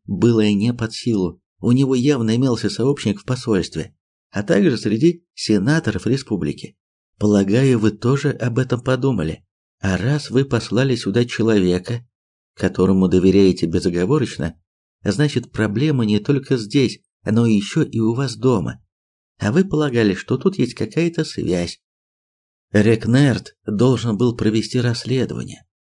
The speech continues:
потому он ночами и разъезжал в одежде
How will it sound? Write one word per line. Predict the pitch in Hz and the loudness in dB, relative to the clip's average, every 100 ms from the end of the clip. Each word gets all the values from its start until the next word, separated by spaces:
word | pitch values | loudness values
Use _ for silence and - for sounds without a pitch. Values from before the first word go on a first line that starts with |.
| _ _ | _ _
потому | 110 107 90 87 113 120 _ | -4 0 -2 0 -2 -6 _
он | - 117 | -2 0
ночами | 104 92 - 123 139 127 | 2 0 -2 0 0 0
и | 110 120 | 0 -2
разъезжал | 113 92 95 95 80 131 123 101 | 0 0 0 0 0 -2 -2 2
в | |
одежде | 107 90 139 160 - 104 | 2 2 -2 -2 -2 -6